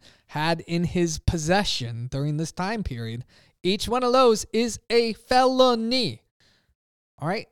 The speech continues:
An impeachable offense. Just one.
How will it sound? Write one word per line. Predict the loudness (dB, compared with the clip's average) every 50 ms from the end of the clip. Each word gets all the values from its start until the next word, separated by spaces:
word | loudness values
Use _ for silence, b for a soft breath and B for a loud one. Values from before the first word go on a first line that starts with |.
| _ _ -4
An | -2 0
impeachable | 0 -2 -2 -2 0 0 0 0 0 0 0 0 0 -2 -6 -4 -4
offense. | -4 -4 -2 -2 0 0 0 0 -2 -6 -10 -10 -10 -4
Just | -2 -2 -2 0 -2
one. | 0 2 4 4 4 4 2 -2